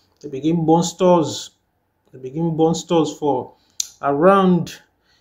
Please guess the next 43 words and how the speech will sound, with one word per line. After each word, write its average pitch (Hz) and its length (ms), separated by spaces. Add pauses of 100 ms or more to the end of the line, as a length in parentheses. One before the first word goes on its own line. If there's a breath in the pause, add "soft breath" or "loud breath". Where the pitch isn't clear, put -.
(220)
Benin 147 600 (640)
Auchi 131 640 (300)
bypass. 113 840 (160)
That 120 180
bypass, 113 480
you 127 100
know, 110 160
the 117 100
thing 135 260
for 117 200
happen 131 320 (460 soft breath)
for 139 160
Benin 151 300
this 214 200
very 202 260
morning. 196 300
So 175 160
this 180 200
Monday 170 280
morning, 160 400 (440)
and 139 140
the 160 40
matter 147 300
happen. 135 340
The 123 100
thing 165 220
dey 143 100
hot. 156 360
When 165 100
I - 20
say 156 140
dey 139 160
hot, 151 320
e - 20
dey 123 120
hot 147 200
seriously. 139 440
They 131 40
don 139 160
put 147 120
fire 143 260
for - 180
shops, 151 600